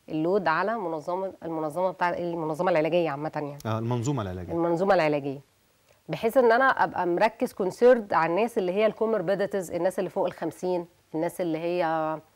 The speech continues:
Speaker 1: عندها أمراض مزمنة مع وجود فيروس كورونا.
Speaker 2: تمام.
Speaker 1: دول ال-، الأولى عندي بتواجدهم في المستشفى،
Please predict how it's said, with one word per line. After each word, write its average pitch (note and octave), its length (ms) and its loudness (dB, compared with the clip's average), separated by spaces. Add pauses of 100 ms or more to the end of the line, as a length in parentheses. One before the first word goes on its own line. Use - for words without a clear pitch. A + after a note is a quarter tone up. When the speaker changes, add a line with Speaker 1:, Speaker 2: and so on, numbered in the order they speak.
(380)
Speaker 1:
عندها F3 680 4
أمراض F3+ 240 4
مزمنة F#3+ 760 4 (100)
مع F#3+ 360 4
وجود E3+ 340 2
فيروس F#3+ 260 6
كورونا. E3 340 -2 (420)
Speaker 2:
تمام. A2 260 -6
Speaker 1:
دول A#3 360 4 (140)
ال-، E3+ 360 -4
الأولى A3+ 400 4
عندي A3 440 2
بتواجدهم F3+ 580 0
في - 100 -8
المستشفى، D#3 460 -6